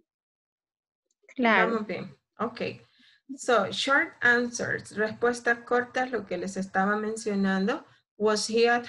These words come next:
Speaker 2: home yesterday? Yes, he was. No, he wasn't. Were you at home yesterday?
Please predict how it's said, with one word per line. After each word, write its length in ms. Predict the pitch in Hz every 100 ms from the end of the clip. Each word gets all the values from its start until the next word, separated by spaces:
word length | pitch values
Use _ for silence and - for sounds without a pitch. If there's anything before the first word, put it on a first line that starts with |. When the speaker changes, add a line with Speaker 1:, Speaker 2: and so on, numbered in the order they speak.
| 240
Speaker 2:
home 220 | 233 233
yesterday? 1000 | 208 202 233 - 277 285 302 349 415 440 - - _ _ _
Yes, 440 | 190 196 185 196 - -
he 140 | 233
was. 580 | 277 311 202 190 277 - - _ _
No, 480 | 214 233 240 196 196
he 200 | 233 240
wasn't. 680 | 208 233 302 - 190 175 190 - _ _ _ _ _ _ _ _
Were 240 | 208 214 208
you 240 | 202 220
at 220 | 277 285
home 300 | 285 262 262 247
yesterday? 1000 | 214 208 214 - 240 240 269 330 349